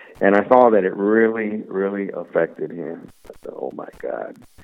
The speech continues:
Uh, so I could see how, uh, this affects police officers, and that's why I talk about that during, uh, my training, and then I go back and I, I put the doll down, look at the second one, and then <laughs>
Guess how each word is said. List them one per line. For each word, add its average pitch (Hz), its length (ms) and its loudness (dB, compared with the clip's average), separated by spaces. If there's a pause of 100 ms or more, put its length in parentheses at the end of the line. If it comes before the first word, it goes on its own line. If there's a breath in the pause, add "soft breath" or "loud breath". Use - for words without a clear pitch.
(340 soft breath)
Uh, - 220 -8 (100)
so 92 100 4
I 98 100 6
could - 260 -4
see 147 300 6
how, 92 600 0 (640 soft breath)
uh, 92 60 -4
this 110 180 2
affects 104 420 2
police 113 300 -2
officers, 90 360 0
and 92 120 -4
that's 95 160 -2
why 104 140 -2
I 92 40 -6
talk 107 280 -8
about 85 280 -8
that 92 220 -4
during, 87 400 -6
uh, 87 200 -12 (480 soft breath)
my 87 160 -2
training, 110 580 4
and 92 100 0
then 95 140 -2
I 95 200 -4
go 95 200 -2
back 95 400 -2
and 87 180 -6
I, 82 60 -8
I - 360 -12
put - 140 0
the 95 80 -10
doll 92 280 2
down, 92 220 -4
look 92 140 -8
at 95 80 -8
the 85 180 -6
second 92 360 -2
one, 90 260 -4
and 85 120 -10
then 87 280 -8 (640)
<laughs> - 240 -2